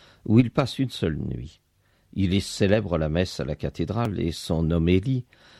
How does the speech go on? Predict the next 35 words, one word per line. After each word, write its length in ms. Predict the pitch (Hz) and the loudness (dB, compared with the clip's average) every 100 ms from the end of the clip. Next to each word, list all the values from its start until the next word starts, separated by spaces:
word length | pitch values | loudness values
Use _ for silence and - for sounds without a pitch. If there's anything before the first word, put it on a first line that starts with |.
| - | -12
rappelle 420 | 80 127 - 156 | 0 2 2 0
ce 140 | 123 - | -2 -4
qui 100 | 120 | -6
sera 220 | - 131 | -2 -2
le 80 | 104 | -2
thème 360 | - 127 117 | -2 0 0
de 140 | 98 95 | 0 -2
son 280 | - 95 | -2 -2
voyage, 840 | 82 85 107 76 65 76 80 - - _ _ _ _ | -2 0 -2 -2 -6 -6 -8 -12 -20 _ _ _ _
qui 120 | - 113 | 2 4
a 80 | |
pour 260 | 104 113 85 | 4 2 2
but 260 | 92 110 - | 4 2 4
essentiel 800 | 127 123 - 113 - - 135 101 | 0 0 0 0 0 -2 0 0
la 120 | 82 | -6
participation 880 | - 95 - 101 - 110 110 - 127 | -2 -4 -2 -6 -4 -2 -2 -2 0
au 100 | 98 | 0
congrès 480 | 80 98 87 - 107 | 0 0 0 0 0
des 280 | - 85 87 | 0 -4 -4
évêques 280 | 87 90 - | -2 -2 -2
d'Amérique 500 | 73 65 82 78 - | -4 -4 -6 -6 -6
latine 680 | 71 _ - 104 101 95 104 _ _ _ _ - _ | -8 _ -2 0 0 -4 -8 _ _ _ _ -20 _
et 80 | - | 2
une 200 | 110 98 | 4 6
intervention 760 | 117 - 107 90 95 - 123 135 | 4 4 2 4 0 0 -2 -2
pour 300 | - - - | -4 -8 0
corriger 540 | 98 87 85 - 113 | 0 0 -2 0 0
les 280 | 92 76 80 | 0 -2 -4
excès 540 | 73 - - 98 101 104 | -6 -8 -6 -2 -2 -4
de 120 | 90 | -4
la 240 | 67 67 | -2 -4
théologie 640 | 71 - 85 73 76 - 101 | -8 -2 -2 0 -4 -4 -4
de 80 | |
la 80 | 71 | -2
libération. 680 | 71 71 - - - - - | -2 -4 -4 -8 -12 -16 -18